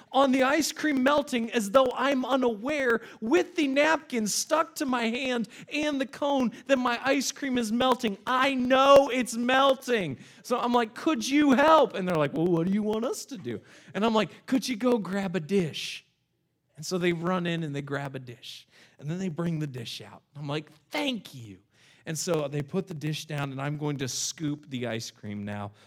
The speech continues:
off the cone into the dish. And right as I do that, it falls onto the side of the table. So now I have a sticky hand and, like, seven dollars of ice cream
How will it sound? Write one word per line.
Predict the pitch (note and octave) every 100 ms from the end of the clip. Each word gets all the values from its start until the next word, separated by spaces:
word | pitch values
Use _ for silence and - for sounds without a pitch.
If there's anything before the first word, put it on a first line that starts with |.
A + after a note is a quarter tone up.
| _
off | - F#3+ G#3+ -
the |
cone | D3 D#3 C#3 C#3 - - _
into | A3 A#3 A#3+
the | F#3+
dish. | C3+ A#2+ A#2 - - _
And | D#3+ C#3 B2
right | G3+ B3+
as | B3+ B3+
I | A#3
do | D#3 D3+
that, | C#3 C3 C3
it | C#3
falls | - E3 D3 C3 - -
onto | G#3+ A#3 G#3+
the | F#3
side | - - F#3 F#3
of | F3
the | E3
table. | D#3+ D#3 C#3 C3+ B2+ -
So | - G3+
now | F#3 G#3 C4+
I | A3+ G#3
have | F#3 E3+ C#3+
a | C#3+
sticky | - - - C#4 C#4+ B3
hand | G#3 F#3+ F3+ E3 D#3 - -
and, | F#3 F3+
like, | D#3+ C#3+
seven | - - A3+ C4+ C#4
dollars | B3+ B3 B3 A#3
of | G#3+
ice | G3 F3 E3
cream | - F3+